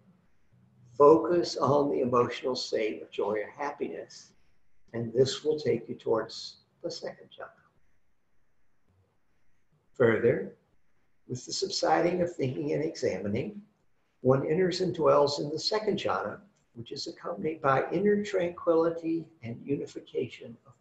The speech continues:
mind. The inner tranquility arises from turning down the volume on the piti.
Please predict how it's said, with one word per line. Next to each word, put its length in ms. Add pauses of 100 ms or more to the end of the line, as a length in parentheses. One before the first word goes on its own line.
mind. 320 (1200)
The 60
inner 400
tranquility 1000
arises 800
from 640 (180)
turning 420
down 600
the 80
volume 640 (180)
on 540
the 60
piti. 260